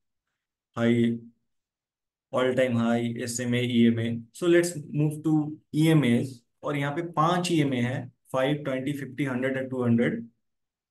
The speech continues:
This is basically the stock price and these are the ईएमएस। तो our focus should be on the stocks that are trading above all the moving averages,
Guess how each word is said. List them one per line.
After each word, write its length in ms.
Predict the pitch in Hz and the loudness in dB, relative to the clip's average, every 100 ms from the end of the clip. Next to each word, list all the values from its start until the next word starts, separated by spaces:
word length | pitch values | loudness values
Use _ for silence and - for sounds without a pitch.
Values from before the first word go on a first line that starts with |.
| _ _ _ _ - | _ _ _ _ -4
This 200 | 120 117 | -2 0
is 120 | 143 | 0
basically 480 | 127 127 139 139 139 | 0 -2 0 2 4
the 140 | 131 120 117 - _ _ _ | 4 2 -2 -10 _ _ _
stock 540 | - - 139 170 - | -16 -2 2 2 2
price 420 | 147 139 - - - _ _ _ _ | 2 4 2 -2 -12 _ _ _ _
and 180 | 139 143 | -8 -4
these 180 | 135 135 | -2 0
are 160 | 135 135 | 0 0
the 120 | 202 208 - - | -4 -6 -14 0
ईएमएस। 480 | 143 127 - 98 - _ _ _ _ _ _ _ _ _ _ | 2 2 0 -4 -12 _ _ _ _ _ _ _ _ _ _
तो 80 | 170 170 - - - 131 | -4 -4 -8 -16 -6 2
our 180 | 160 233 | 2 2
focus 540 | 208 208 226 220 - - - - | -2 -4 -4 -6 -12 -16 -18 -18
should 220 | - 170 175 | -2 -2 0
be 120 | 196 - - _ _ _ _ _ _ _ _ _ _ _ | -4 -6 -10 _ _ _ _ _ _ _ _ _ _ _
on 200 | - 147 160 | 0 2 4
the 100 | 165 | 2
stocks 640 | - 170 151 139 - - - | 2 4 6 6 2 -8 -2
that 280 | 139 139 143 | 0 2 2
are 320 | 160 214 - _ _ | 0 -2 -10 _ _
trading 380 | 151 147 165 170 | 0 0 0 0
above 460 | 139 139 170 - - | 0 0 -2 -6 -10
all 360 | 147 156 165 165 | -2 0 2 2
the 120 | 160 | 2
moving 320 | 147 139 135 | 0 -2 -2
averages, 520 | 113 101 98 98 98 | -2 -4 -8 -10 -14